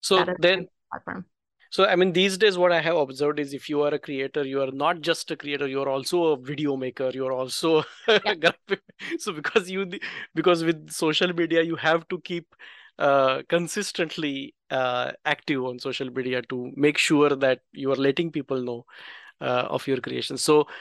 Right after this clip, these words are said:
Speaker 1: um,
Speaker 2: Yes.
Speaker 1: for, for publishing on social media, do you use any particular tools?
Speaker 2: Yeah, so I, I don't use a scheduling software, but I,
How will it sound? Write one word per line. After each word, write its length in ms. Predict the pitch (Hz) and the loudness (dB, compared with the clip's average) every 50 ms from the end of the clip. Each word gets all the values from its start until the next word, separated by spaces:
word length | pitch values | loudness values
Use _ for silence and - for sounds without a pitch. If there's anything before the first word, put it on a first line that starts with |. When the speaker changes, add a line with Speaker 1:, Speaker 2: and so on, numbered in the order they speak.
| - - - - | -18 -20 -12 -4
Speaker 1:
um, 640 | - - 139 139 139 135 135 131 131 131 135 139 - _ _ _ _ _ - - | 0 2 4 6 6 4 4 2 0 -4 -8 -12 -14 _ _ _ _ _ -16 -6
Speaker 2:
Yes. 140 | - 233 240 | 0 2 4
Speaker 1:
for, 440 | - 160 160 165 180 190 202 202 - - _ _ _ | 6 8 8 8 8 6 6 2 0 -6 _ _ _
for 420 | _ - 185 165 165 170 170 156 - - | _ 2 4 6 6 6 4 2 0 0
publishing 580 | 160 151 139 156 165 185 208 - - 240 226 220 | -2 0 0 0 0 0 0 0 0 -2 -2 -4
on 140 | 208 190 | -4 -6
social 340 | 175 - 170 151 - 165 156 | -6 -6 -6 -6 -6 -6 -8
media, 240 | 151 151 147 151 151 | -6 -2 2 2 2
do 120 | 143 147 | 2 2
you 100 | 139 147 | -2 -2
use 260 | 143 143 147 147 151 156 | -2 -2 -4 -4 -4 -4
any 140 | 143 147 | -6 -6
particular 460 | 139 - 147 135 131 135 143 143 143 127 | -6 -4 -4 -4 -4 -4 -2 -2 -2 -2
tools? 460 | - 147 143 175 220 - - - - _ _ _ _ _ _ _ - - - - - _ - _ | -2 -6 -8 -6 -6 -8 -10 -12 -12 _ _ _ _ _ _ _ -20 -20 -20 -20 -20 _ -12 _
Speaker 2:
Yeah, 240 | - 320 339 226 - - | 0 2 2 2 2 0
so 380 | - - - 247 233 220 - - - | -4 0 2 4 4 4 4 4 4
I, 680 | 233 240 262 269 277 277 277 277 277 277 277 269 - - _ _ _ _ _ _ _ _ _ _ _ _ _ _ _ _ _ _ _ _ - | 4 6 6 6 4 4 2 2 2 2 0 -2 -4 -6 _ _ _ _ _ _ _ _ _ _ _ _ _ _ _ _ _ _ _ _ 0
I 240 | 214 220 233 240 | 2 4 4 4
don't 400 | 247 214 240 285 311 339 311 - - | 2 2 2 2 2 0 0 -6 -6
use 260 | 233 233 277 277 254 | -6 -6 -4 0 2
a 360 | 262 226 202 190 175 180 - - | 2 4 4 4 2 2 0 -4
scheduling 800 | - - - - - - 247 233 214 240 220 196 170 165 156 | -8 -8 -8 -4 0 2 2 2 4 2 0 0 0 -4 -6
software, 800 | - - - 101 - - - - - - 62 - - - - _ _ _ _ _ _ _ _ _ | -8 -8 -8 -8 -8 -8 -8 -6 -4 -2 -2 -2 -4 -6 -10 _ _ _ _ _ _ _ _ _
but 260 | - 180 - 202 185 | -6 0 2 2 4
I, 540 | 190 165 180 180 185 180 180 175 170 175 - | 4 2 2 2 2 0 0 -2 -4 -6 -8